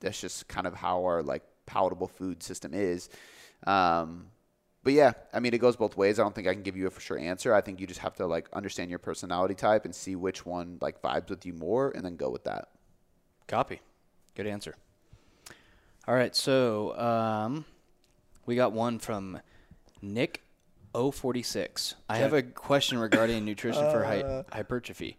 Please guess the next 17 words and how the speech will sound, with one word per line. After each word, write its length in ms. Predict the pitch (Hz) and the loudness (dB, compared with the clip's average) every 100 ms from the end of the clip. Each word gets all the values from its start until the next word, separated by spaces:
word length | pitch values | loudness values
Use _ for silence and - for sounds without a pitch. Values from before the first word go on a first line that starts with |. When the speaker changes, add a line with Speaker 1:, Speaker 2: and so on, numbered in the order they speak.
| - | -12
Speaker 1:
I 60 | |
was 120 | 92 90 | -10 -8
sitting 260 | - - | -8 -6
on 100 | 95 | -6
the 60 | 90 | -6
mic. 220 | 87 92 | -8 -4
Speaker 2:
I 80 | 113 | -4
have 320 | 113 131 120 104 | 0 0 0 -2
a 140 | 107 | -2
really 320 | 104 139 135 | 2 4 4
low 300 | 123 117 117 | 4 4 4
body 260 | 110 104 117 | 4 2 2
weight 300 | 110 110 104 | 2 0 -2
compared 340 | 110 98 110 | -8 -4 -4
to 60 | 104 | -4
calorie 360 | - 98 95 | -2 -2 -2
requirements. 760 | 90 - 104 104 85 65 - | -4 -4 -2 -2 -4 -8 -10